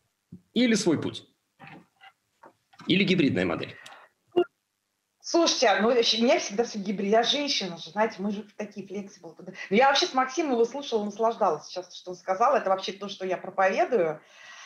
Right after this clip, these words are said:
Speaker 2: А, вкладывать силы, э, лидер должен вкладывать в своих ребят, э, учить их вкладывать в своих ребят и так далее, бесконечно, это сто процентов. А если говорить про себя саму, то ты где-то должен быть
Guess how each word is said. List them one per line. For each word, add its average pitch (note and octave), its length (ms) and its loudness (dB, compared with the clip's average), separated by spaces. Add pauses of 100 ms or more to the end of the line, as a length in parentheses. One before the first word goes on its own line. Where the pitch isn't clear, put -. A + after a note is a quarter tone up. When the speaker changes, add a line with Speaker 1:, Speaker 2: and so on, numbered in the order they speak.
(120)
Speaker 2:
А, F#3 220 4
вкладывать A3+ 560 2
силы, A#3+ 360 -2
э, F3+ 960 2
лидер F#3+ 360 0
должен F#3+ 280 -6
вкладывать F#3 380 0
в - 60 -16
своих F3 360 -2
ребят, A3+ 440 0
э, D3+ 160 -4
учить - 360 -6
их - 120 -16
вкладывать F#3 460 -2
в - 40 -20
своих C#4 280 0
ребят F#3+ 340 -2
и F#3+ 40 -6
так F#3+ 200 -6
далее, A#3 260 0
бесконечно, F3+ 640 -4
это D3+ 300 -8
сто - 180 -10
процентов. G#3+ 540 -6 (680)
А G#3+ 100 4
если E4+ 220 4
говорить A#3 300 4
про A#3+ 100 0
себя A3 300 0
саму, B3 360 0
то A3 120 -10
ты A#3+ 120 -6
где-то C#4 320 0
должен G3 360 2
быть - 140 -20